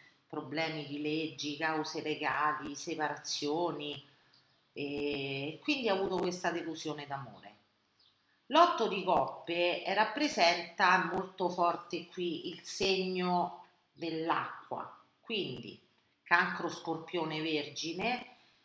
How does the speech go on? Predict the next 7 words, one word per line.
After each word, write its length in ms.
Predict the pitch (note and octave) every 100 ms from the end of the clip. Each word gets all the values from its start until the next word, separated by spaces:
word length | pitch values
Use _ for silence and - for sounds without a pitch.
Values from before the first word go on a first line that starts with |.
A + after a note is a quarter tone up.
| _ -
la 200 | D#3 D#3+
torre, 800 | E3+ E3+ E3+ D#3 D#3 D3 C3+ -
eh, 600 | C3+ D3 C#3+ C#3+ C#3 -
no, 200 | E3+ D3+ -
scusate, 460 | D#3+ D#3 C#3+ C3 B2+
la 120 | C3+
torre, 560 | C#3 C3+ C3+ C3 B2+